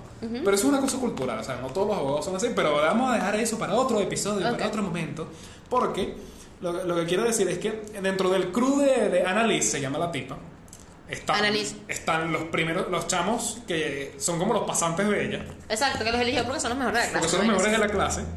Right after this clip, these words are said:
Speaker 2: son los que primeros que salieron mejor. Y en su crew está Bonnie, que es una tipa que es como súper deprimente.
Speaker 1: Eh, pero no, ella no es su pasante, ella es una
Speaker 2: Eh, no,
Speaker 1: asistente que tiene
Speaker 2: esa,
Speaker 1: ese tiempo.
Speaker 2: esa, es su asistente, ella es abogado también.
Speaker 1: Ujú.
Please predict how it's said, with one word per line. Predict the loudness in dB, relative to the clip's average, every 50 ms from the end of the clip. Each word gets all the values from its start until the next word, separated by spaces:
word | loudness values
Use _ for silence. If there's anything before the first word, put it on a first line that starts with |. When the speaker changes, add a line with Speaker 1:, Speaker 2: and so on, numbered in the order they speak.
| -8 -10 -10 -10 -8
Speaker 2:
son | -6 -4
los | -2 -2
que | -2
primeros | -2 -2 -2 -2 -2 -2 -2 -4
que | -4 -4 -4
salieron | -2 -2 -2 -2 -2
mejor. | -4 -4 -4 -4 -6 -6 -8 -10 -14 -16 -18 -18 -18 -20 -18 -18 -18 -18 -16 -14 -14 -14 -14 -16 -18 -16 -8 -4
Y | -2 -2 -2 -4 -6 -8
en | -6 -6 -6
su | -4 -2
crew | 0 0 0
está | 0 -2 -2 0 0 0
Bonnie, | 0 0 0 2 2 2 2 2 0 0 -2
que | -2 -2 -2
es |
una | -2 -2 -2 -2
tipa | 0 0 0 0 -2 -4 -4
que | -4 -4 -4 -4 -4 -4 -4 -6
es | -6
como | -6 -6 -4 -4 -4 -4
súper | -4 -6 -6 -6
deprimente. | -6 -6 -6 -4 -4 -2 -2 -2 -4 -6 -8 -10 -8 -4
Speaker 1:
Eh, | -2 -2 -2 -2 -2 0
pero | 0 0 0 0
no, | 0
ella | 0 0 2 2 2 0
no | 0 0
es | 0 0
su | 0 -2 -2
pasante, | -4 -4 -2 -2 -2 -2 -2 0
ella | 0 2 2 4 4 4
es | 2 2
una | 2 2
Speaker 2:
Eh, | 2
no, | 2 4 4
Speaker 1:
asistente | 2 2 0 0 -2
que | -2
tiene | -2 0
Speaker 2:
esa, | 2 2
Speaker 1:
ese | 2 2 2
tiempo. | 0 0 0
Speaker 2:
esa, | 0 0
es | 0
su | 0
asistente, | 0 0 0 0 0 0 0 0 0 -2 0
ella | 0 2
es | 2
abogado | 4 2 2 4 2 2 2 0
también. | -2 -2 -2 -2 -4 -4
Speaker 1:
Ujú. | -6 -6 -4 -4 -4 -6